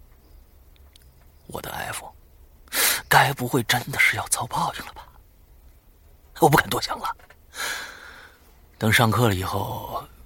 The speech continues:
我就觉得不对劲了。我开始头晕了，是那种一点儿劲儿都没有那种感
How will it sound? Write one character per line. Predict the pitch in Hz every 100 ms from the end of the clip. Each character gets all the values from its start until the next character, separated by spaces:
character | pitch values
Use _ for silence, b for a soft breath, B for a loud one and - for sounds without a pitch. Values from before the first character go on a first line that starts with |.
| - -
我 | 113 104
就 | 98
觉 | - 98
得 |
不 | 107
对 | - 95
劲 | 101 90
了。 | - - - - b b b b b b - - - - - - - -
我 | 113
开 | -
始 | 98 98
头 | - 98
晕 | 98 101 101
了， | 104 - - - - - - - - -
是 | -
那 | 120
种 | 113 98 98 B B B B B B B B B - - - -
一 | 131 117
点 | 104 98
儿 | 98 98
劲 | - 139
儿 | 113
都 | 98 104
没 | 104 101 98 98
有 | 101 -
那 | 101
种 | 87 80
感 | 95 -